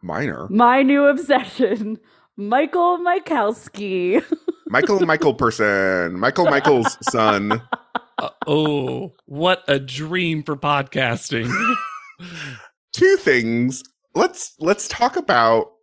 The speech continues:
Speaker 1: let's talk about
Speaker 2: Oh, he
Speaker 1: M C M
Speaker 2: pronounces
Speaker 1: first.
Speaker 2: soul?
Speaker 1: Yes. But let's first talk about M C M.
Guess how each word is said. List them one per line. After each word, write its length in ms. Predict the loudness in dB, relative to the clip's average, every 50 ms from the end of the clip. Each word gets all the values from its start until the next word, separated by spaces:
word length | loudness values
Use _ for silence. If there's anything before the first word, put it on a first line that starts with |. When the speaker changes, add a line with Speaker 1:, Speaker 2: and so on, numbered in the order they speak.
| _ _
Speaker 1:
let's 200 | 2 2 2 4
talk 140 | 2 2 4
about 160 | 4 4 4 4
Speaker 2:
Oh, 20 |
he 40 | 4
Speaker 1:
M 60 | 2
C 180 | 2 2 4 6
M 40 | 6
Speaker 2:
pronounces 280 | 6 6 4 2 0
Speaker 1:
first. 160 | -2 -2 0 2
Speaker 2:
soul? 420 | 4 4 6 4 4 4 2 -2 -4 -8 _ _ _ -10
Speaker 1:
Yes. 540 | -4 0 0 0 0 -2 -6 -10 -12 -12 -16 _ -6 -2 -2 -2 0 0 0 2 2 0 0 0 -2 0 2
But 120 | 2 4
let's 240 | 4 4 2 2 0
first 280 | 2 2 2 2 4 2
talk 140 | 2 2
about 180 | 4 4 4 4
M 140 | 4 2 2
C 220 | 0 0 0 0 0
M. 300 | 0 -2 -4 -8 -14